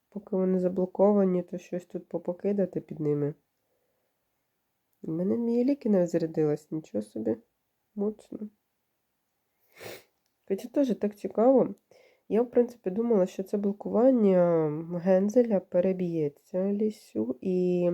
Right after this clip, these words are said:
не буде їй шкоди за те, що вона набере ману, тому що, ну, в Лісю Гензеля різні блокування. Це мене здивувало, тому що їй прилетіло.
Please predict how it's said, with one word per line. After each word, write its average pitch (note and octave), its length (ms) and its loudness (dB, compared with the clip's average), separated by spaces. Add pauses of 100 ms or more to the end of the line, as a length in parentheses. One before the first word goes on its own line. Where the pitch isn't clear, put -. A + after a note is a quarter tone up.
(280)
не F#3 360 0
буде G#3 320 2
їй E3 240 -2
шкоди E3 680 0
за F3+ 380 2 (880)
те, - 100 -10
що - 240 -8
вона E3 140 2
набере E3+ 300 2
ману, G3+ 340 2
тому D3+ 260 -2
що, D#3 300 -4
ну, F#3 240 0
в D#3+ 420 -4
Лісю F3 340 -4
Гензеля G3+ 480 4
різні G#3 260 0
блокування. F3+ 680 -2 (1600)
Це - 120 -4
мене F#3 200 2
здивувало, A#3 640 4
тому F3 280 -4
що - 160 -8
їй G3 160 0
прилетіло. G3+ 720 0